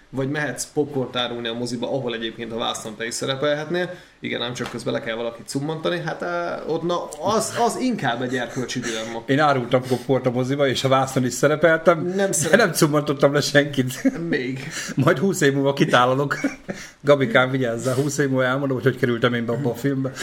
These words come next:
Speaker 1: Ö, és egyébként még a szerepedhez is
Speaker 2: És még
Speaker 1: megy.
Speaker 2: <laughs> Igen, jó,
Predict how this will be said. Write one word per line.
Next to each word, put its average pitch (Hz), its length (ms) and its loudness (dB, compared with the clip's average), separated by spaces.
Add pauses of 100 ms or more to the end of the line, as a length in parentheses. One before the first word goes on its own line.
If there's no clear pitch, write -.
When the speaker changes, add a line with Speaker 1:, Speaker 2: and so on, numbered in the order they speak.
(600)
Speaker 1:
Ö, 135 560 0 (1120)
és 160 200 0
egyébként 147 400 -2
még 139 120 -4
a 143 40 -2
szerepedhez 135 540 -4
is 135 320 -8
Speaker 2:
És 170 200 -2
még 180 320 6
Speaker 1:
megy. 147 160 2 (260)
Speaker 2:
<laughs> - 180 0
Igen, 240 200 6 (140)
jó, 170 220 -2